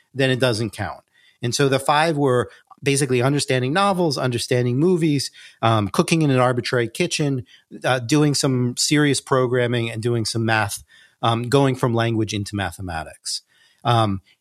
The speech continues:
he didn't respond, but the community responded and, and thought it was really a very reasonable bet and that Elon was being silly. So people, um, quintupled my action within less than a day. So it was up to a half a million dollars to Elon if you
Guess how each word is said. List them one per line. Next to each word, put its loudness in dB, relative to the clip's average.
he 2
didn't 2
respond, 0
but -2
the -4
community 2
responded 0
and, -4
and -4
thought 2
it 2
was 0
really 2
a 2
very 2
reasonable 0
bet 0
and -4
that -2
Elon 0
was -2
being -2
silly. 0
So -2
people, 2
um, 0
quintupled 0
my 0
action -2
within 0
less 0
than 0
a 0
day. -2
So 0
it 0
was -6
up 0
to 0
a -2
half -4
a -2
million 0
dollars -2
to -8
Elon 0
if -6
you -4